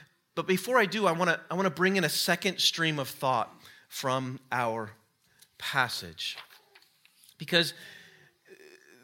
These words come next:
the other fascinating aspect of our passage,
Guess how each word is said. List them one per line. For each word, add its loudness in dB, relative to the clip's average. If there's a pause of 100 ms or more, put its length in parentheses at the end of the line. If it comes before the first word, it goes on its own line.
(920)
the -2
other 2
fascinating 0
aspect -2 (120)
of -4 (360)
our -6
passage, -6